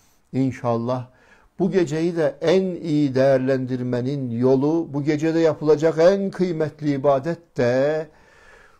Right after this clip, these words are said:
bu gece onu anlamaktır. Resulullah Aleyhisselatü Vesselam'ın hakiki kıymetini idrak etmektir.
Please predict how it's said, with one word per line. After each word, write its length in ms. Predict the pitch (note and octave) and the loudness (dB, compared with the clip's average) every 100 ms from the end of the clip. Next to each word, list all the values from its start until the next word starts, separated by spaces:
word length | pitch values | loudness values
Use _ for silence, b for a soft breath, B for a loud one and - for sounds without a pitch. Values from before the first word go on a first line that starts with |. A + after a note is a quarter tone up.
| _ | _
bu 220 | A2+ C#3 | -6 -4
gece 580 | C3 B2+ G#2+ C3+ C3 - _ - | 0 -2 2 4 4 2 _ -2
onu 280 | B2+ C#3+ D3+ | 0 0 0
anlamaktır. 880 | C3+ A#2 G#2 F#2+ - - G2+ - - - _ _ b b b - | 0 -2 -4 -6 -10 -16 -16 -20 -20 -20 _ _ b b b -6
Resulullah 520 | B2+ - D#3+ D#3 D#3+ | -6 -4 -2 2 2
Aleyhisselatü 720 | D#3 D#3+ D3+ D3 C#3+ D3+ D3+ D3+ | 2 0 -4 -2 4 4 4 0
Vesselam'ın 640 | D3 D3 D3 C#3+ D3 D3+ | -2 2 4 6 2 -2
hakiki 720 | C3+ C3+ D3 D3 C#3 F3+ F3 E3 | -4 -6 -2 -4 -2 -2 -2 -4
kıymetini 760 | - E3 C#3+ C#3 C#3 B2+ D#3 | -2 0 4 2 0 -4 -4
idrak 400 | B2 A#2+ D#3 D#3+ | -2 2 2 2
etmektir. 920 | C#3 B2+ B2 - A2+ G2+ - _ _ | -10 -8 -12 -12 -16 -16 -18 _ _